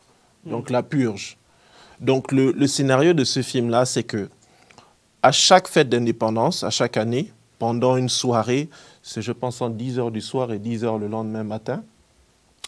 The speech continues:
Speaker 1: les gens ont le droit, comme à une certaine époque de la Révolution américaine, de pouvoir taper, de pouvoir <laughs> assassiner,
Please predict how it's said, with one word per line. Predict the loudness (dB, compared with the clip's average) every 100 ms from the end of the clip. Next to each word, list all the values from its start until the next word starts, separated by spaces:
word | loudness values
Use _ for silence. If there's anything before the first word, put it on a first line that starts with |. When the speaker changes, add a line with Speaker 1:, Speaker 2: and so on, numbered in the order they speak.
| 6
Speaker 1:
les | 6 8
gens | 6 6
ont |
le | 6 4
droit, | 4 10 10 8 -2 _ _ _ _ _
comme | 0 2
à | 2
une | 0
certaine | -2 -2 -2
époque | 0 0 0 -2
de | 0
la | 0
Révolution | 0 -2 -2 -2 -2
américaine, | -2 -2 -4 -2 -2 -2 -4 -12 -20 -20 -6
de | -2
pouvoir | 0 0 0 6 10 12 10 4 -14 _ _ _ _ _ _ _ _
taper, | 6 6 4 2 2 -4 _ _ _ _
de | -12
pouvoir | -8 -6 -4 4 10 10 10 4
<laughs> |
assassiner, | 2 4 6 6 4 -2 2 2 2